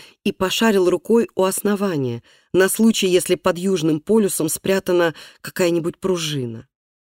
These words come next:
"Ничего нет, как видишь", заключил он и постучал костяшками пальцев по земному шару. Оба замерли. "Постучи-ка ещё", велел Оливер. Капрал стал легонько обстукивать глобус.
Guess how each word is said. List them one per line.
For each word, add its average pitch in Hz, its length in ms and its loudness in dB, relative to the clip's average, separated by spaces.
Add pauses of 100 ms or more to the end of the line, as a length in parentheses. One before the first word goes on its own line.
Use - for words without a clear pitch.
(580)
"Ничего 143 500 2
нет, 139 280 0
как - 220 -6
видишь", 127 440 -4 (240)
заключил 156 560 0
он 208 160 4
и - 20 4
постучал 160 540 -2
костяшками - 640 -4
пальцев 175 440 -2
по 156 120 -4
земному 147 420 0
шару. 123 460 -6 (1080)
Оба 139 280 -2
замерли. 117 580 -6 (840)
"Постучи-ка - 500 -8
ещё", 127 340 -8 (640)
велел 127 420 -4
Оливер. 131 480 -4 (720)
Капрал 160 520 -4
стал 151 360 -2
легонько 160 580 -2
обстукивать 156 640 -4
глобус. 147 520 -2